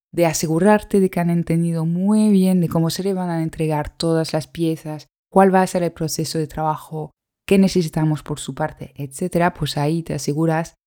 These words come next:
que la persona está en total confianza. Y entonces, si te tiene que decir que no, pues al menos no será por ninguna de las razones anteriores. Será porque, ah, no es su momento o no eres el profesional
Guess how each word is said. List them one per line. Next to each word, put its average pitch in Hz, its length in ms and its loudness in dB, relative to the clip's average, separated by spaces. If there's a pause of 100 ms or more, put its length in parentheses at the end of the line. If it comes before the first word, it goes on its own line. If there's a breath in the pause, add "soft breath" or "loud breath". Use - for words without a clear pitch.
(160)
que 165 80 0
la 175 40 2
persona 160 280 -2
está 151 480 -4
en 139 180 -6
total 151 300 -6
confianza. 151 840 -2 (280)
Y - 120 -2
entonces, 135 360 -2
si 127 120 -10
te 131 160 -4
tiene 175 360 0
que 214 120 4
decir 175 320 0
que 139 180 -2
no, 139 260 2 (280)
pues 156 160 2
al 151 120 4
menos 151 400 -2
no 160 180 0
será 139 400 -4 (360)
por 147 240 4
ninguna 143 400 4
de 160 120 0
las 139 240 -6
razones 147 540 -6
anteriores. 135 720 -4
Será 143 380 -4
porque, 139 640 -8
ah, 131 280 -4
no 127 180 0
es 135 80 -4
su 208 120 2
momento 160 800 0
o 127 180 -4
no 135 200 2
eres 143 180 -2
el 139 100 -2
profesional 135 680 -4